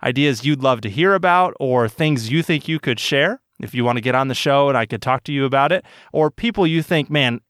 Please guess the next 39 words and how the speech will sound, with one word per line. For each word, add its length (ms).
Mike 260
should 220
really 280
talk 240
to 100
this 180
person 460
about 560
whatever, 440
how 160
to 120
do 200
whatever 460
it 60
is," 240
let 160
me 80
know. 340
I'd 180
love 260
to 100
reach 240
out 160
to 80
some 180
people 320
and 100
find 280
out 260
and, 140
and 100
do 80
some 160
casual 520
interviews 580
and 140
keep 180
'em 80
short. 400